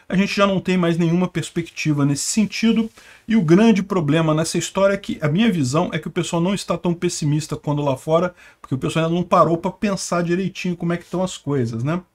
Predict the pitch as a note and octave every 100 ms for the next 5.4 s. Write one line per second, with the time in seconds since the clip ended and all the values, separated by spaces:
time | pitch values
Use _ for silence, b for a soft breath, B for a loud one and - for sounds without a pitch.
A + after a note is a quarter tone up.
0 | - E3 F#3+ F#3+ F#3+ G#3+ G3 G3 G3 G3
1 | F#3+ F3+ F3 F3 D#3+ - C4 F#3 - G#3+
2 | G#3 G3+ - G#3+ G3 - G#3 G#3+ F3 F3
3 | F3+ D#3 D#3+ E3 D#3+ E3+ E3+ - D#3 F3
4 | E3 E3+ D3+ - D#3+ D#3+ F3+ D3+ C3 D3
5 | C#3 G2+ - -